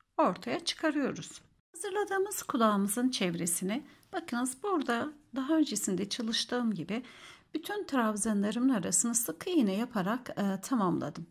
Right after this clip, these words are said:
İnce uçlu tığımı kullanıyorum ve her bir,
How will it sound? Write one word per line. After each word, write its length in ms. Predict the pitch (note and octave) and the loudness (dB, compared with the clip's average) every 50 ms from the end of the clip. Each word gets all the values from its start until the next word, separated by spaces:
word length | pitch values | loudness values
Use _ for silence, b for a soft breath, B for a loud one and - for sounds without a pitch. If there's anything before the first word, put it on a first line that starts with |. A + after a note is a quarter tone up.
| _ _ - | _ _ 6
İnce 380 | D4 D4+ D#4 D#4 D#4 F#4+ F4+ | 10 10 10 10 10 6 0
uçlu 400 | - A3+ A3 - - - F#3 F#3+ | 0 0 -2 -2 -4 -4 -4 -4
tığımı 360 | - - B3 A#3 A3+ B3 B3+ | -2 0 0 2 4 2 2
kullanıyorum 640 | B3+ - A3+ C4 C4 B3 B3 B3+ B3+ C4 C#4 C4+ B3+ | 2 0 2 4 4 4 4 4 2 4 4 4 4
ve 100 | C#4 C#4+ | 4 2
her 340 | C#4+ - D#4+ E4+ F4+ F4+ F4+ - - | 0 0 2 2 2 2 -2 -2 2
bir, 220 | A3+ A#3 A#3+ A#3 | 2 2 2 0